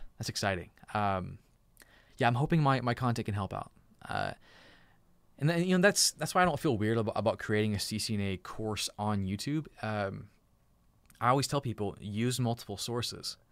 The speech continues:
Using one course, while can be enough for some people, usually it's not. You wanna use multiple sources. I, I see people on my Discord, and, and if you wanna sign up for that, go check that out.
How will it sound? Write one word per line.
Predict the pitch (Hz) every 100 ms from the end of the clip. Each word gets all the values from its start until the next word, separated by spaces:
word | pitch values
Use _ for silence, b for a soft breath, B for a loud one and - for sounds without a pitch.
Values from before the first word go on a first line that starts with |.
| b b b b b -
Using | 127 160 131
one | 123 135
course, | - 165 180 - - - _ - - _ _ _ _ _ b b b b b b - _ -
while | 139 156
can | - 139 147
be | 135
enough | 120 107
for | -
some | - 104
people, | 95 92 95 - B B -
usually | 135 139 127
it's | -
not. | 101 110 - - - b b b
You | -
wanna | 120 139
use | 120
multiple | 107 110 110 104
sources. | - 98 104 - - -
I, | 120 127
I | -
see | 117 123
people | 131 123
on | 117
my | 104 95
Discord, | 127 - - 131 131 123 - -
and, | 101 95 95
and | 95 92 95 -
if | 104
you | 107
wanna | 101
sign | 107
up | 98
for | 92
that, | 90 95
go | 98
check | - 101
that | 95
out. | -